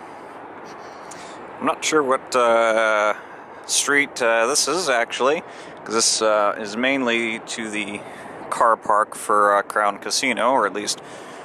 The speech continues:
one of their car parks. So we're basically right on the edge of, uh, Melbourne Centre City, or City Centre,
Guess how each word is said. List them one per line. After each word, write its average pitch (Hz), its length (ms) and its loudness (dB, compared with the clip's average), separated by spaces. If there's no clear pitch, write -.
one 160 160 4
of 110 140 -2
their 104 160 2
car 101 260 2
parks. - 560 -2
So 156 160 -4
we're 190 120 0
basically 208 680 0
right 147 260 6
on 139 220 6
the 120 180 4
edge 113 460 2
of, 104 420 2
uh, 101 380 6
Melbourne 110 600 2
Centre 117 500 -2
City, 120 420 0
or 101 120 -2
City 113 300 0
Centre, 123 460 2